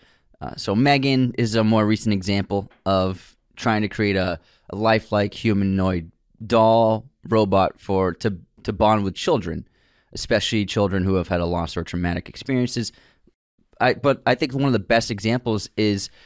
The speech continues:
there's a Black Mirror episode where a woman's husband has passed away, and Donald Gleason plays the husband, and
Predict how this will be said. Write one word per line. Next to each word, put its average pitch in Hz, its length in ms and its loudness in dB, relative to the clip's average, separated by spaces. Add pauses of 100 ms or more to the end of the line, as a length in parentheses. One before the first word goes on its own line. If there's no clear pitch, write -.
(140)
there's 113 160 -2
a 113 40 0
Black 123 240 2
Mirror 120 300 2
episode 104 540 -2 (200)
where 95 440 2
a 98 80 0
woman's 104 480 0
husband 104 380 -2
has 98 80 -6
passed 101 320 -2
away, 98 320 -2 (300)
and 98 80 -8
Donald 101 320 0
Gleason 98 360 -2
plays 92 380 -2
the 87 180 -4
husband, 92 460 -2 (460)
and 98 520 0